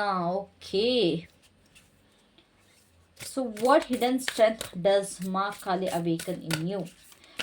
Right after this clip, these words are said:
ಯಾವ ಒಂದು ನಿಮಗೆ ಗೊತ್ತಿಲ್ಲದೆ ಇರೋವಂಥ ಶಕ್ತಿನ ತಾಯಿ ಇವಾಗ ನಿಮ್ಮ ಒಳಗಡೆ ಅವೇಕನ್ ಮಾಡ್ತಾ ಇದ್ದಾಳೆ? ಯಾವ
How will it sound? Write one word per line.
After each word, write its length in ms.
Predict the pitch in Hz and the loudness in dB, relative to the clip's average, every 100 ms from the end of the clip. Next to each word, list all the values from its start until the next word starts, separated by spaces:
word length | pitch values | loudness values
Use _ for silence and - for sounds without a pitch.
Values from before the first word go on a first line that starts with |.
| - 202 | -6 2
ಯಾವ 320 | 185 220 302 | 6 6 6
ಒಂದು 460 | 285 247 233 233 | 4 2 2 2
ನಿಮಗೆ 400 | 214 185 220 240 | 0 0 -2 -4
ಗೊತ್ತಿಲ್ಲದೆ 580 | - 175 - 254 247 233 | -2 -2 -2 -2 0 2
ಇರೋವಂಥ 320 | 220 214 208 | 4 4 2
ಶಕ್ತಿನ 520 | 190 - 185 - 202 202 196 | -8 -10 -14 -12 -8 -6 -4
ತಾಯಿ 280 | 170 170 226 | -2 0 -2
ಇವಾಗ 360 | 214 175 165 208 185 | -2 0 0 2 0
ನಿಮ್ಮ 220 | 180 208 | 0 0
ಒಳಗಡೆ 520 | 208 175 170 175 202 - - - - 175 | 2 2 2 0 -2 -4 -12 -20 -6 -2
ಅವೇಕನ್ 600 | 165 202 226 247 220 175 | 2 2 4 2 2 0
ಮಾಡ್ತಾ 360 | 156 151 - | -2 -2 -6
ಇದ್ದಾಳೆ? 300 | - - 160 - - - - - _ - - _ _ _ _ _ _ - _ _ - | -4 -6 -6 -8 -10 -14 -14 -14 _ -12 -12 _ _ _ _ _ _ -20 _ _ -10
ಯಾವ 220 | 175 175 | -6 -2